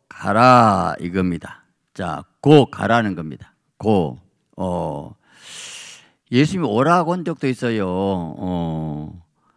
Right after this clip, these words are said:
"수고하고 무거운 짐들아, 다 내게로 오라. 내가 너를 쉬게 하리라." 할 때는, 주님 품에 올 때는 죄 용서받고 십자가 피를 믿고 "내게 오라."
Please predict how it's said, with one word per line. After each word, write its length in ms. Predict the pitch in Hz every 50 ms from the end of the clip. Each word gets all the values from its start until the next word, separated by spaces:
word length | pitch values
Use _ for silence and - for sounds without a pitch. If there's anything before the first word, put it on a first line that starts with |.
| _ _ _ _ _
"수고하고 840 | - - - 131 123 120 127 117 113 110 104 113 110 110 110 110 110 104
무거운 560 | - - 104 104 110 107 107 113 110 107 101
짐들아, 480 | 98 110 107 104 101 107 104 107 104 107
다 460 | - - 104 104 101 104 104 104 107
내게로 480 | 104 98 101 104 98 107 107 101 101 101
오라. 600 | 101 101 104 101 107 120 131 117 101 85 69 65 - _ _ _ _ _ _
내가 360 | - 117 120 131 127 143 139 139
너를 160 | 143 143 135
쉬게 220 | - - 143 147
하리라." 460 | 151 143 135 131 120 117 113 104 98 101
할 100 | 113 123
때는, 760 | - - 135 135 127 131 143 156 147 120 95 85 82 - - - _ _ _ _ _ _ _ _ _ _ _ _ _
주님 320 | - - - 147 180 190 175
품에 280 | 143 143 147 160 160
올 260 | 151 107 98 107 107 101
때는 320 | - 135 139 143 131 120
죄 360 | - - - 127 139 147 139 123
용서받고 960 | 113 117 123 117 110 127 123 117 110 113 107 - _ - 120 127 131 131 123 - -
십자가 440 | 127 - - - - 139 131 135 127
피를 300 | - - 147 156 147 143
믿고 400 | 131 120 120 110 - - 131 127
"내게 220 | 113 104 107 98 104
오라." 600 | 98 90 90 92 98 110 120 117 104 92 73 -